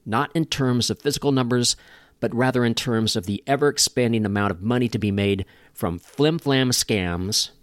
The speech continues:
that were designed to crush the middle class. These scams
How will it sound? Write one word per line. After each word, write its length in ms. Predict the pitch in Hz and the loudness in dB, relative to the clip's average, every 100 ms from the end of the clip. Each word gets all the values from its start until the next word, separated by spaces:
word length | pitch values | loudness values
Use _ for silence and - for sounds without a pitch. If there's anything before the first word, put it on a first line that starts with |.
| _ _ _ - | _ _ _ -4
that 200 | 127 123 | -2 0
were 120 | 110 | 0
designed 520 | 107 95 127 135 135 | 0 0 0 0 0
to 60 | - | -6
crush 680 | - - 180 135 - - - _ | -10 -4 -2 -2 -4 -6 -10 _
the 60 | - | -6
middle 240 | 113 117 | -2 0
class. 560 | 113 - 107 - - - - - _ - | -2 -4 -6 -2 -4 -4 -8 -20 _ -6
These 340 | 107 131 - | 0 2 2
scams 640 | - 135 113 107 104 - | 2 0 2 0 0 -2